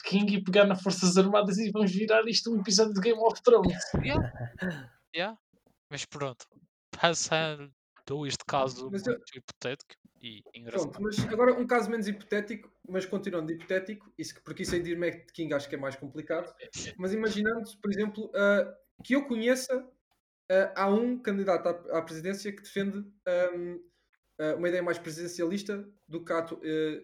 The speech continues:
Speaker 3: face à atual que nós temos agora. Neste caso estou a falar de André Ventura, pronto.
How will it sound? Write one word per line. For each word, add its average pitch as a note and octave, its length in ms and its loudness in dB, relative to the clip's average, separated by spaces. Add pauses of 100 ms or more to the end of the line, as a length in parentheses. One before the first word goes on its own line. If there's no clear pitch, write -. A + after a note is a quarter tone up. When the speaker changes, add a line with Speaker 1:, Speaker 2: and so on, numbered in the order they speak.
(100)
Speaker 3:
face E3+ 240 -2
à D#3+ 60 0
atual E3 260 -2
que D#3+ 60 -14
nós D3 140 -8
temos D3 200 -8
agora. B2 340 -4 (920)
Neste D#3 200 -6
caso F#3 140 0
estou F3+ 140 -4
a - 20 -12
falar F3 140 0
de D#3+ 60 0
André D3+ 180 -2
Ventura, B2+ 320 -10
pronto. A#2 280 -12